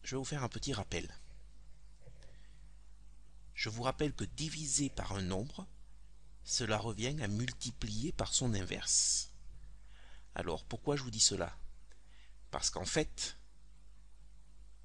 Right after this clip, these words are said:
la division et la soustraction, j'ai envie de dire que ce sont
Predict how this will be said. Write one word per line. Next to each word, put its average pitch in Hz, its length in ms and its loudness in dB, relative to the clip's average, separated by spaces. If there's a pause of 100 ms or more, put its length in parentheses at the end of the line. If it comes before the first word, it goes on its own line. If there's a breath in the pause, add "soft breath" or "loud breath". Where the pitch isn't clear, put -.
(880)
la 92 420 2
division 117 840 6 (800)
et 117 120 2
la 101 80 8
soustraction, - 760 4 (680)
j'ai 113 160 0
envie 101 260 0
de 104 120 0
dire 127 300 0
que - 100 -2
ce - 120 0
sont - 300 2